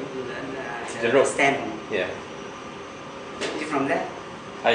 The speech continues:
Speaker 2: eaten before. I like it. But some people don't like because there's a characteristic stink
Speaker 1: Smell.
Speaker 2: bug,
Speaker 1: Ah, stink
Speaker 2: uh,
Speaker 1: bug
Speaker 2: flavor.
Speaker 1: smell.
Speaker 2: Yeah.
Speaker 1: The pijat,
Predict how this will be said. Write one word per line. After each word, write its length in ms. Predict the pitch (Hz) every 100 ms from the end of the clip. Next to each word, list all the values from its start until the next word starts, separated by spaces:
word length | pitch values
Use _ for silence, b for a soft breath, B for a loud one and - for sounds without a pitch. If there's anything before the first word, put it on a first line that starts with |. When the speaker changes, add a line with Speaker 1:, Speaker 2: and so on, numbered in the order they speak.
| 117
Speaker 2:
eaten 240 | 131 151 123
before. 360 | 101 - 107 -
I 100 | - 120
like 160 | 120 120
it. 120 | 151 - - -
But 160 | 135
some 180 | - 202 214
people 240 | 185 196
don't 160 | 185 175
like 160 | 139 156
because 160 | 165 143
there's 160 | 127
a 120 | 107
characteristic 680 | - 127 131 - 127 123 143
stink 480 | - - - 180 -
Speaker 1:
Smell. 40 |
Speaker 2:
bug, 160 | 151 185 - - - -
Speaker 1:
Ah, 100 | 165
stink 240 | - 160
Speaker 2:
uh, 40 | 143
Speaker 1:
bug 100 | 139
Speaker 2:
flavor. 200 | 123 120 120
Speaker 1:
smell. 160 | - - - - -
Speaker 2:
Yeah. 120 | 104 107 - - -
Speaker 1:
The 60 | 135 -
pijat, 360 | 131 135 139